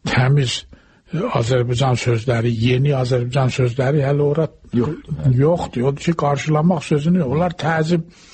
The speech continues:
onlar pişvaz deyirlər qarşılamağa. Gəldi burada gəmidən çıxanda dedi, "O kimdir məni qarşılayacaq, gəlsin görüm nə istəyir." <laughs> Cəmaət güldü. Demək,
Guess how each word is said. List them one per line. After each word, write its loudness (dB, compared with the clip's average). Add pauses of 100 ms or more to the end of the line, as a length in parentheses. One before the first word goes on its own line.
(160)
onlar 0
pişvaz 0
deyirlər -2
qarşılamağa. -2 (1800)
Gəldi 0
burada 0
gəmidən 0
çıxanda 0
dedi, 0
"O 2
kimdir 0
məni 0
qarşılayacaq, 0
gəlsin 0
görüm 0
nə 0
istəyir." -6 (340)
<laughs> -4
Cəmaət -6
güldü. 2 (800)
Demək, 0